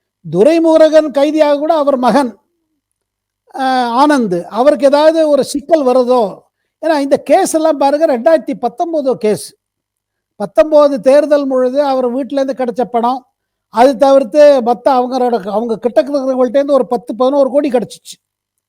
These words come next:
ரெண்டாயிரத்தி பத்தொன்பது மேட்டர். அதனால வே-, வேலூர், அஹ், தொகுதியில கூட தேர்தல் ஒத்திவைக்கப்பட்டது. அதெல்லாம் நமக்கு ஞாபகம் வருது. அதனால அது ரிலேட்டட் மேட்டர், அதுல இன்கம் டேக்ஸ் இருக்குது.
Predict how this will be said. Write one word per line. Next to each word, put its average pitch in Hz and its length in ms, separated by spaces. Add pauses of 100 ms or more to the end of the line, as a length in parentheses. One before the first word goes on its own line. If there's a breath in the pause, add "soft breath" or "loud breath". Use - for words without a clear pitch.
(140)
ரெண்டாயிரத்தி 220 380
பத்தொன்பது 262 540
மேட்டர். 202 360 (580)
அதனால 294 600
வே-, 254 220
வேலூர், 294 520
அஹ், 262 340
தொகுதியில 269 380
கூட 285 380 (340)
தேர்தல் 311 380
ஒத்திவைக்கப்பட்டது. 262 840 (1600)
அதெல்லாம் 254 500
நமக்கு 233 300
ஞாபகம் 220 340
வருது. 185 180
அதனால 294 540
அது 262 220
ரிலேட்டட் 320 540
மேட்டர், 269 340
அதுல 277 240
இன்கம் 302 300
டேக்ஸ் 294 300
இருக்குது. 233 420